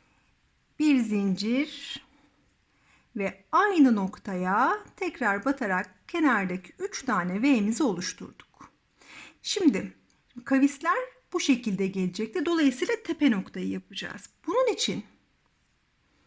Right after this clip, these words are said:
aynı noktaya fazla sayıda V yapıyoruz. Bir, iki, üç. Şimdi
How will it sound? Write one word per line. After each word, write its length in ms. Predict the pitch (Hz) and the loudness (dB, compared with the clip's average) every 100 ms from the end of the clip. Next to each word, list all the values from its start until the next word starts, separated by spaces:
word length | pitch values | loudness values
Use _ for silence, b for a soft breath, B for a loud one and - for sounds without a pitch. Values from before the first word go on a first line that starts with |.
| _ _ _ _ _ _ _ _ _ _ | _ _ _ _ _ _ _ _ _ _
aynı 360 | 349 453 370 269 | 2 4 6 6
noktaya 460 | 247 247 233 269 | 6 2 -2 0
fazla 500 | 381 - 233 220 233 | -2 -2 0 2 2
sayıda 400 | 240 196 175 170 | 0 -4 -6 -6
V 60 | 170 | -6
yapıyoruz. 720 | 180 165 - 196 - - - - _ _ - | -6 -8 -12 -16 -16 -20 -20 -20 _ _ -2
Bir, 500 | 294 262 180 - - _ - | 2 4 2 -6 -16 _ -4
iki, 580 | 262 - - 330 - - - | -4 -4 -2 -2 -2 -14 -12
üç. 480 | 190 - - - - _ _ _ _ _ _ _ _ _ _ _ _ b b b b | -12 -6 -6 -6 -10 _ _ _ _ _ _ _ _ _ _ _ _ b b b b
Şimdi 240 | 190 - | -10 -10